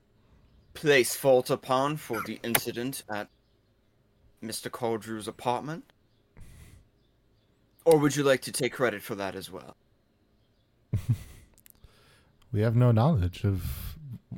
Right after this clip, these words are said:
Speaker 2: who the source of the assault on this apartment could be. May it be his friend,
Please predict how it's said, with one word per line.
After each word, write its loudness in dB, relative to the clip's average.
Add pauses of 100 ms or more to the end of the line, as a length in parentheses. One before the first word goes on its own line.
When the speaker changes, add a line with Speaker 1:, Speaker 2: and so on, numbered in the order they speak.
(160)
Speaker 2:
who 4
the 0
source 2
of -2
the 2
assault 0
on 0
this 0
apartment -2
could -4
be. -4 (2250)
May 2
it -2
be 0
his 0
friend, -2